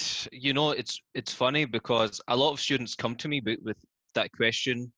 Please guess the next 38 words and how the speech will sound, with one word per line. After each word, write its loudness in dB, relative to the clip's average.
and -8
they 0
say, 0
"I 2
need -2
to -4
learn -2
phrasal -6
verbs, 0
I -2
need -4
to -12
learn -2
idioms, -4
or -2
I -2
need -6
to -14
learn -2
more -8
vocabulary." -4
And -2
when 0
you 4
actually 2
ask 0
the -4
right 0
questions, -2
and -2
because 0
that 0
first 0
lesson, -2
it's -6
really 4
finding 0
out, 2